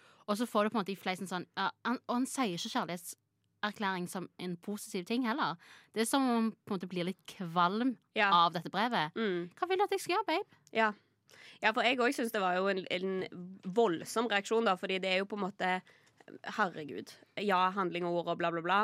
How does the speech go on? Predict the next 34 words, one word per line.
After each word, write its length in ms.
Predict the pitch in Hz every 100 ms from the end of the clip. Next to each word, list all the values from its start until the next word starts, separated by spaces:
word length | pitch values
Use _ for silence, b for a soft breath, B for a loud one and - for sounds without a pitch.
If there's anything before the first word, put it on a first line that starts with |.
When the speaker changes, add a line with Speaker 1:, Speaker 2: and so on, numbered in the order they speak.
| 214
Speaker 2:
men 160 | 202 190
det, 80 | -
nå 160 | 208 214
er 100 | 185
de 60 | 208
tross 240 | - 196 196
alt 180 | 196 -
i 200 | 185 180
et, 380 | - 190 - -
eh, 300 | 185 175 175 175 b b _ _ 202
environment, 760 | 190 170 180 240 403 - - _ b b -
der 120 | 226
det 100 | 240
er 40 |
Speaker 1:
Ja. 80 | 226
Speaker 2:
veldig 160 | 185 196
vanskelig 680 | 196 165 - - 180 190 185
å 60 | 175
få 120 | 175
tid 300 | - 247 262
sammen. 420 | - 240 240 254 262
Hun 320 | 214 233 254 208
juicer 380 | 254 214 165 226
jo 40 |
virkelig 340 | 220 - 196 190
ut 200 | 202 214
den 160 | 180 185
tiden 220 | 180 185
hun 100 | 180
har. 160 | 180 - _ B B B
Speaker 1:
Hun 100 | 277
gjør 140 | 269 262
det, 160 | 277 -
og, 400 | 254 254 285 285